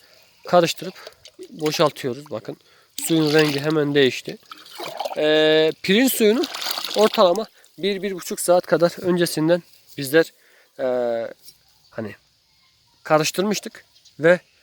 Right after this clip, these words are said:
şimdi getirdik, e, karışımımıza ekledik bunu. Her bitkiye ortalama bir buçuk su bardağı kadar, yani üç yüz milim kadar uygulama yapabilirsiniz demiş. Bakın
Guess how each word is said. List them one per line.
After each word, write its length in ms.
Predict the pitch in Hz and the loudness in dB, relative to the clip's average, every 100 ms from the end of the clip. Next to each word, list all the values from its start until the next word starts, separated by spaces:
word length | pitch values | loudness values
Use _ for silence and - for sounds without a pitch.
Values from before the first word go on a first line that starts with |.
| _ _ _ | _ _ _
şimdi 340 | - 214 208 | -6 -6 -4
getirdik, 400 | 202 214 175 208 - - _ _ _ _ _ _ - | -4 -4 -6 -10 -16 -20 _ _ _ _ _ _ -20
e, 60 | |
karışımımıza 720 | 135 175 175 - 180 170 185 175 - - | -4 2 2 0 -4 -2 -2 -2 -6 -4
ekledik 480 | 190 180 147 - | -4 -2 -4 -6
bunu. 180 | 151 190 - - - - | -10 -10 -12 -20 -20 2
Her 260 | 208 285 | 4 4
bitkiye 420 | 285 - - 190 208 _ _ _ _ _ _ _ | 0 -4 -6 -6 -6 _ _ _ _ _ _ _
ortalama 580 | 233 233 - 160 156 185 - _ - _ _ - _ _ | -4 -2 0 2 2 0 -8 _ -20 _ _ -20 _ _
bir 260 | 143 226 226 | -2 0 0
buçuk 260 | 175 214 | -2 -4
su 160 | - 208 | -2 4
bardağı 340 | 170 151 151 | 6 6 2
kadar, 320 | 156 131 135 160 | 0 -4 -6 -8
yani 340 | 202 208 160 - | -4 -2 -2 -6
üç 200 | 220 - | -10 -6
yüz 120 | 202 165 | -4 -2
milim 280 | 160 170 | 0 0
kadar 300 | 165 135 160 - | -2 -4 -6 -6
uygulama 460 | 160 143 151 156 | -4 0 2 2
yapabilirsiniz 560 | 180 170 170 160 139 131 | 2 4 2 0 -6 -6
demiş. 180 | 127 135 - - | -4 -6 -12 -12
Bakın 200 | 160 175 | -10 -10